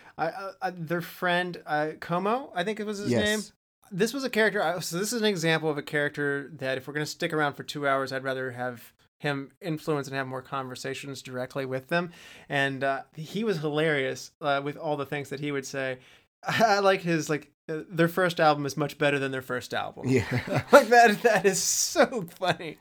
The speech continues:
Speaker 2: Or young Neil, after just seeing the band live, he's like, "They're better when you see them live."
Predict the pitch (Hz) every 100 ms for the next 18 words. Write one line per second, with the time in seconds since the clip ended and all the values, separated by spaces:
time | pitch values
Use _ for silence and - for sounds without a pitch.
0 | - 127 131 127 131 135 127 127 123 131
1 | 135 123 - 113 - 139 139 - 139 135
2 | 131 123 131 127 123 117 113 113 117 120
3 | 123 135 127 135 127 - - - - _
4 | 160 147 208 190 156 143 131 - 147 120
5 | 113 135 107 98 104